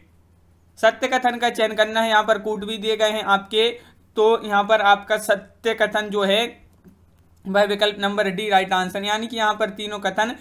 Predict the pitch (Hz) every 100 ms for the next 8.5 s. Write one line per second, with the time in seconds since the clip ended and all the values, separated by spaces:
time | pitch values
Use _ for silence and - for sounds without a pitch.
0 | - - 214 208 208 170 - - 226 226
1 | 214 214 208 208 208 208 208 - 226 233
2 | 220 208 202 220 208 196 208 202 196 202
3 | 208 208 208 220 220 196 196 190 190 196
4 | 202 196 190 190 196 185 190 196 214 226
5 | - - - - 196 202 214 214 - 196
6 | 202 233 233 226 233 247 - 208 202 220
7 | 208 208 226 220 220 202 202 196 196 190
8 | 180 190 214 214 220